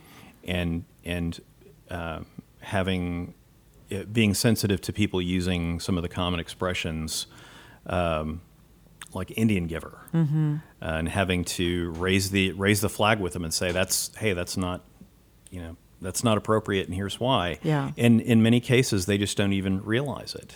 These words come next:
Speaker 2: Yeah.
Speaker 1: You know, and, and another one that I know I've used before that I am trying to watch now, uh, in part because of the discussion yesterday, is, uh,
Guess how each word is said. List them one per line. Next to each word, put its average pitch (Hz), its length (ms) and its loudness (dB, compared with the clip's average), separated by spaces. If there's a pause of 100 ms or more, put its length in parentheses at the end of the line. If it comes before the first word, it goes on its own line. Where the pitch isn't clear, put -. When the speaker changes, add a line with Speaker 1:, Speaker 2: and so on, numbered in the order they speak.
(100)
Speaker 2:
Yeah. 143 240 -2 (280)
Speaker 1:
You 95 100 0
know, 92 280 0
and, 98 300 0
and 104 120 0
another 123 300 4
one 95 380 2 (120)
that 95 380 0
I 101 100 -2
know 95 160 0
I've 123 200 2
used 110 200 2
before 90 460 0
that 87 140 -2
I 95 340 0 (500)
am 95 160 0
trying 107 380 2
to 95 60 2
watch 92 440 2
now, 85 540 -4 (680)
uh, 87 360 -8
in 92 160 -6
part 104 380 0
because 98 320 -2
of 95 180 -6
the 87 320 -4 (200)
discussion 95 440 -2
yesterday, 92 500 0
is, 85 520 -6 (560)
uh, 98 240 0